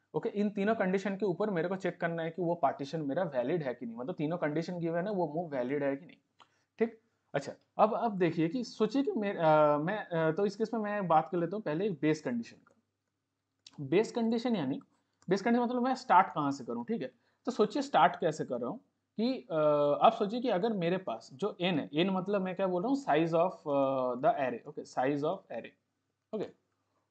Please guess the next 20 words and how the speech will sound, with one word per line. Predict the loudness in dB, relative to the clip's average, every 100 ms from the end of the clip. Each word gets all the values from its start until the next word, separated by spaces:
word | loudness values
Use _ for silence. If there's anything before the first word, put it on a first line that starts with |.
| _ _ _ _ -4
मैं | 2 4
आपसे | 2 0 2
कह |
रहा | 4
हूँ | 4
कि |
अगर | 2 2
एन | 2 2 2
equal | 0 0
to | 0 0
zero | 2 4 4
हुआ, | 2 -4 _ -6
मतलब | -4 -2 0
मेरे | 2 0
पास | 0 -4 -8 -4
एम्प्टी | 0 0 0 0 0 _ _ _ _ _ _ _ _ -2
अगर | 0
सब | 6 6
array | 6 4
हुआ, | 2